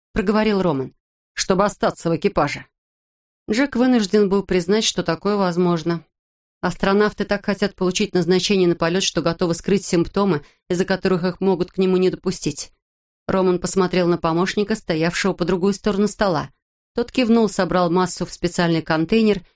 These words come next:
и унес из зала. "Разве вы не будете делать срезы?" спросил Джек.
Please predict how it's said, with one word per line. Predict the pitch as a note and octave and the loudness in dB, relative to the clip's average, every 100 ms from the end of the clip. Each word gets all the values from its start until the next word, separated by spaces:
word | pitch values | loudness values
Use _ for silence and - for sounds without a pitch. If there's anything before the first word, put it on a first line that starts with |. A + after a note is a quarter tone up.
| _ _ _ | _ _ _
и | G#3+ | 2
унес | G#3+ E3 - | 2 2 0
из | D#3+ | -2
зала. | D#3 D3 C#3 D3+ _ _ _ _ _ _ - | 0 -2 -4 -10 _ _ _ _ _ _ -4
"Разве | D3+ C#3 | -2 0
вы | C#3+ | 2
не | D3 | 2
будете | D3 F#3 - | 2 0 -2
делать | B2 C#3+ C3+ | -2 -2 -2
срезы?" | - D3 B2 C#3+ _ _ _ | -2 -2 -4 -14 _ _ _
спросил | - A#3 A3+ G#3 | -4 -2 0 -2
Джек. | D#3+ C#3+ - | 0 -4 -6